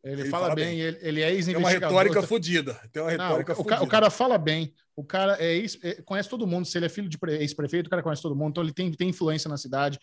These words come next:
Speaker 1: tem dinheiro, é, é ex-investigador, então ele sabe como é que funciona o processo da polícia. Então, assim, é um cara com muita informação, que é, com realmente, é, o, o, a, a lambança que, que, que foi tudo isso aí,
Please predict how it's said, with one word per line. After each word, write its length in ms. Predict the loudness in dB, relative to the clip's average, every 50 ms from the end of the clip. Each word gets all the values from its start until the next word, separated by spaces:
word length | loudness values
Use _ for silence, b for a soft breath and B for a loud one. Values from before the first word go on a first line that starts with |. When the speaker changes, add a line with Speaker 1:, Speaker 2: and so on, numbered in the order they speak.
| b b b _ _
Speaker 1:
tem 180 | -2 0 0 0
dinheiro, 640 | 2 2 0 0 0 0 2 2 2 2 0 -4 B B B _ _ _ -2
é, 240 | 0 2 2 4 4
é 40 |
ex-investigador, 920 | 4 4 4 2 0 0 -2 -2 -2 0 0 0 0 0 -2 -2 0 0
então 100 | 0 -2
ele 80 | -4 -4
sabe 200 | -4 -4 -4 -2
como 120 | -2 -4
é 40 | -4
que 40 | -4
funciona 280 | -4 -6 -4 -2 -2 -2
o 40 | -2
processo 680 | -2 -2 -4 -2 -2 -2 -2 0 -2 -4 -6 -10 -14 -16 _ _ _ _ -6
da 120 | -4 -4
polícia. 500 | -2 -2 -2 -2 2 4 4 4 4 2
Então, 140 | 0 0 0
assim, 200 | 0 0 -4 -6
é 120 | -4 -2 -2
um 100 | -2 0
cara 240 | 0 0 0 0
com 140 | 0 -2 -2
muita 340 | 0 0 2 0 0 -2 -4
informação, 720 | -4 -4 -4 -4 -6 _ _ _ _ -8 -8 -6 -6 -8 -6
que 120 | -4 -2
é, 80 | -2 -2
com 160 | 0 2 2
realmente, 360 | 2 2 2 0 0 -2 b b b b b b b -18 -6 -2
é, 80 | -2 0
o, 260 | 0 -2 0 0 0 0 0 0
o, 60 | 0 0
a, 260 | 0 0 0 0 2
a 40 | 2
lambança 840 | 4 4 2 2 0 0 0 0 0 -2 -4 -6 -6 -6 -8 -8
que, 240 | -8 _ -8 -8 -6
que, 180 | -2 -2 -2
que 160 | -2 -2 -6 -14
foi 300 | -8 -2 0 0 0 0
tudo 260 | 0 0 -2 -2 -2
isso 140 | -2 0 0
aí, 360 | 2 4 4 2 2 0 b